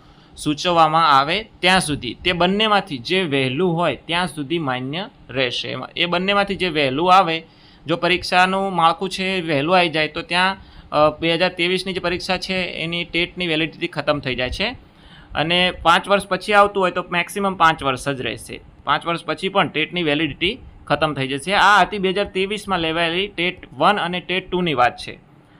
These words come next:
હવે અહીં સ્પષ્ટતા કરી છે કે આ વર્ષે વિદ્યાસહાયક ભરતીમાં વર્ષ બે હજાર ત્રેવીસ પહેલાં જે ઉમેદવારો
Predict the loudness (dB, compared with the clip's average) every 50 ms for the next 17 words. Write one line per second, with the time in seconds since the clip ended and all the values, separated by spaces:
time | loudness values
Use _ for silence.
0 | _ _ -20 -20 -20 -12 -4 -2 0 2 2 2 0 0 0 0 2 2 2 2
1 | 0 -2 -4 -4 -4 -4 -2 -2 0 2 2 2 2 2 0 0 0 2 4 6
2 | 6 6 6 4 2 0 -2 -2 -2 0 0 0 0 2 0 0 0 -2 -2 -2
3 | -2 0 2 2 2 2 0 -6 -16 -20 _ -20 -20 -16 -2 2 4 4 4 4
4 | 2 2 2 2 0 0 0 0 0 0 0 -2 -4 -4 0 2 2 4 4 4
5 | 4 6 4 4 2 -2 -8 -20 -20 -20 -20 -18 -16 -8 -2 0 2 2 2 2
6 | 0 0 -2 0 -2 -2 0 2 6 6 6 6 6 4 2 0 -4